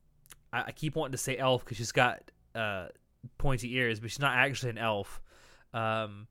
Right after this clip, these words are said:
Eve is her name. Um, I liked her design too.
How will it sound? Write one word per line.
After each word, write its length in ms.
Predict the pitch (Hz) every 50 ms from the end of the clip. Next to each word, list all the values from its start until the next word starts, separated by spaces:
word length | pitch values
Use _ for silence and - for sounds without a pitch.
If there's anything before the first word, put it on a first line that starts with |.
| _ _ _ _ _ _ -
Eve 340 | 185 160 139 123 113 104 -
is 160 | - 123 117 131
her 100 | 139 131
name. 340 | 127 120 113 104 98 104 - - - - - - -
Um, 680 | 127 123 123 120 117 110 110 110 110 107 104 - 120 - _ _ _ _ _ _ _ _ _ _ _ _ _ _ _ _ _ - - - -
I 60 | 147
liked 220 | 156 160 143 - -
her 80 | 143 123
design 340 | 123 113 117 110 104 101 98
too. 220 | - 95 87 -